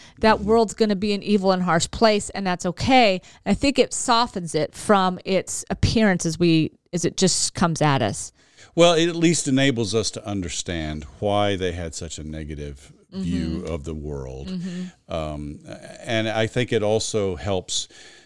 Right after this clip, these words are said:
Speaker 2: just to s-, to say, you know, "I don't think this was Jesus' view of the world."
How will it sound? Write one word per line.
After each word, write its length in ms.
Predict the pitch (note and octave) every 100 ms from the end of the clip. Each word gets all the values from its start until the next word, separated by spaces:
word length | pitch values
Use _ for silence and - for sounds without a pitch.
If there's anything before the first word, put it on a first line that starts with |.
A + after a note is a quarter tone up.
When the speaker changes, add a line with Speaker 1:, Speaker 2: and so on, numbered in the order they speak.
| -
Speaker 2:
just 300 | A#2+ A2+ -
to 60 | G#2+
s-, 180 | - - G2 -
to 80 | G#2
say, 400 | - B2 A#2+ - - - - -
you 160 | A#2 A#2+
know, 180 | B2 -
"I 160 | - A#2+
don't 180 | F3 D#3
think 280 | - C#3+ -
this 200 | C3+ A#2
was 160 | G2
Jesus' 460 | E2+ A2 A2 G2 -
view 200 | G2 G#2
of 80 | E2+
the 80 | D#2+
world." 480 | F2+ G#2 A#1+ A#1